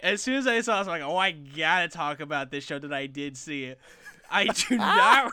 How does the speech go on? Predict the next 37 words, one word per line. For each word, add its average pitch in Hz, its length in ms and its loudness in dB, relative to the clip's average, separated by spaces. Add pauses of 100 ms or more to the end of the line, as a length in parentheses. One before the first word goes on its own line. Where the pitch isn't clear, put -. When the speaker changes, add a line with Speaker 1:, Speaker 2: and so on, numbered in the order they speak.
Speaker 1:
recommend 269 680 2
it 185 180 -8
Speaker 2:
This - 20 -6
Speaker 1:
at 226 560 6
Speaker 2:
is 196 200 -8
Speaker 1:
all. 170 380 0
Speaker 2:
great. 220 260 -2 (640)
Speaker 1:
Uh, 170 480 0 (680)
I'm 240 160 -2
sure 233 240 0
it - 20 0
was, 196 240 -10 (100)
you 220 160 -6
know, 202 360 0
I'm 196 160 -6
looking 233 260 -4
at 202 60 -8
the 190 100 -6
ratings 180 320 -6
right 175 220 -6
now, 165 320 -2
and 165 180 -10
this 165 100 -14
is 175 140 -14
a 160 80 -8
perfect 147 640 -12 (120)
Swimming 147 420 -10
in 139 100 -12
Sevens 139 480 -12
show. 147 380 -10 (1040)
Basically, 170 420 -10
Lord 165 220 -8
of 160 60 -8
the - 40 -18
Flies 151 200 -6
in 160 180 -10
space, 165 60 -20